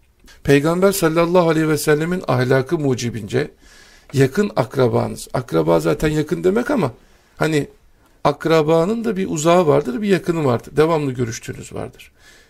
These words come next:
Yakın akrabanızın, sizinle kan bağı olan insanların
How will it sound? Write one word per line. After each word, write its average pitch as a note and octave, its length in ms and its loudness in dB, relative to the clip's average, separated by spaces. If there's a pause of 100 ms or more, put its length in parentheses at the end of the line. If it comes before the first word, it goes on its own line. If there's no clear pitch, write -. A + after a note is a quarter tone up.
(220)
Yakın B2+ 340 2
akrabanızın, A#2 840 0 (480)
sizinle C#3+ 420 -2
kan D#3+ 300 0
bağı D3 120 6
olan A#2 400 -2
insanların - 640 -12